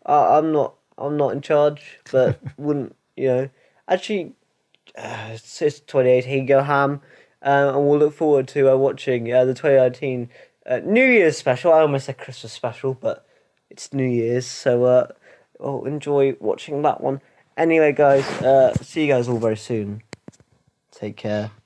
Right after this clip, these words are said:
Speaker 1: and have a very, very Merry Christmas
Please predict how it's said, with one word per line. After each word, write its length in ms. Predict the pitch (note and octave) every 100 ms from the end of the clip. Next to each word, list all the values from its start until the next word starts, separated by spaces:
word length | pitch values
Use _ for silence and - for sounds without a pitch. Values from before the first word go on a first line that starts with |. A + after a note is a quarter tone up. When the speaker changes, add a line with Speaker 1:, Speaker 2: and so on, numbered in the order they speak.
| -
Speaker 1:
and 140 | - C3+
have 240 | C#3+ C#3
a 180 | C3 C3
very, 400 | B2 D3+ C#3 B2
very 440 | A#2 C3 A#2+ G2+ G2+ _ _ _ -
Merry 320 | C#3 C#3+ B2
Christmas 560 | G#2+ A2+ - G2 G#2